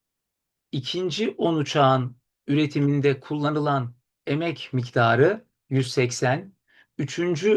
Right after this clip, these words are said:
on uçağın üretiminde kullanılan emek miktarı yüz altmış ve dördüncü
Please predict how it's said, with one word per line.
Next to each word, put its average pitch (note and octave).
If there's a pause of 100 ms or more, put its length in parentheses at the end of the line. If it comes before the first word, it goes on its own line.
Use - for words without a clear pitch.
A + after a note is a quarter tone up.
(140)
on E3
uçağın D3+
üretiminde C#3
kullanılan C3
emek C#3
miktarı A#2+ (160)
yüz C3
altmış B2+ (360)
ve D#3+ (360)
dördüncü E3